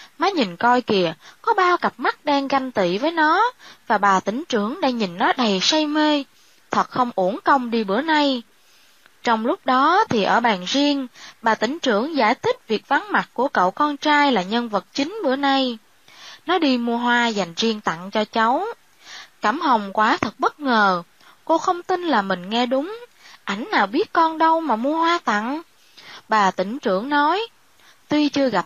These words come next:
cháu lần nào, cũng chưa biết đẹp xấu ra sao, chỉ mới nghe bác nói sơ qua mà nó đã mê rồi. Thằng này giống tánh ba nó, làm gì là làm cái rụp,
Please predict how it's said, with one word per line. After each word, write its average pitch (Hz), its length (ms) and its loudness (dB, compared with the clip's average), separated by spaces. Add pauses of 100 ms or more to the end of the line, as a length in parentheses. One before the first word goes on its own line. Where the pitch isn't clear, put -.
(100)
cháu 277 220 0
lần 220 240 0
nào, 196 420 0 (340)
cũng 254 220 -4
chưa 339 200 0
biết 349 260 -2
đẹp 196 160 -2
xấu 294 360 0
ra 285 180 2
sao, 277 460 2 (420)
chỉ 226 140 0
mới 302 280 0
nghe 269 260 0
bác 302 200 0
nói 302 220 2
sơ 277 280 2
qua 254 360 2
mà 190 140 -4
nó 233 240 2
đã 294 120 2
mê 294 340 0
rồi. 185 360 0 (460)
Thằng 185 220 -2
này 175 260 -2
giống 247 220 -2
tánh 339 260 0
ba 247 220 2
nó, 262 400 2 (380)
làm 214 260 2
gì 202 220 0
là 196 180 2
làm 196 280 0
cái 349 220 -2
rụp, 214 120 0